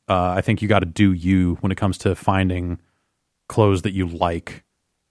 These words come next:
Uh, I think Adidas makes some good tracksuits, uh, that match well. Um,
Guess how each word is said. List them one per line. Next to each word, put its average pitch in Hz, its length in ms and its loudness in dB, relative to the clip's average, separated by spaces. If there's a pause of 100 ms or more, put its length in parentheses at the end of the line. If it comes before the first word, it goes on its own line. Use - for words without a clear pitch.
(180)
Uh, 90 340 -2
I 101 80 0
think 101 160 0
Adidas 98 440 0
makes 95 340 -2
some 98 220 -2
good 92 180 0
tracksuits, - 720 -2 (920)
uh, 90 300 0
that 90 160 -4
match 95 380 -4
well. 107 420 2 (1000)
Um, 87 840 -2